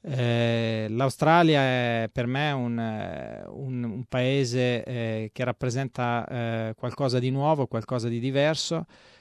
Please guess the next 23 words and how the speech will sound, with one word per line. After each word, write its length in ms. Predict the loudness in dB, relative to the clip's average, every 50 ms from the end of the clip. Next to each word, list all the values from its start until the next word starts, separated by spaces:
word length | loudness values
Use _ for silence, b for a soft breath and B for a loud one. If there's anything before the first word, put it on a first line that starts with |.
| b b
sia 240 | b 4 6 6 8
dal 140 | 6 4
punto 340 | 2 2 0 0 0 0 -2
di 100 | 0 0
vista 320 | 2 2 2 0 0 -2 -4
lavorativo, 640 | -2 -2 -2 -4 -6 -4 -2 2 4 6 6 4
come 260 | 2 0 -4 -8 -6 -6
dicevo, 380 | -6 -4 -2 0 0 0 0
è 20 | 0
la 100 | -2 -2
prima 280 | -2 -2 0 2 2 4
volta 380 | 4 4 4 4 2 0 -2
in 80 | -4 -4
cui 140 | -2 -2 -2
mi 120 | -2 -2
trovo 280 | -2 0 0 0 2 2
ad 60 | 0
affrontare 840 | -2 -4 -4 -4 -4 -4 -2 0 2 2 4 4 4 2 0 0 -2
la 140 | -2 -2 -2
guida 380 | 0 4 4 4 4 4 2 2
di 100 | 0 0
una 160 | -2 -2 -4
struttura, 600 | -6 -8 -10 -10 -10 -8 -8 -6 -4 -4 -4 -4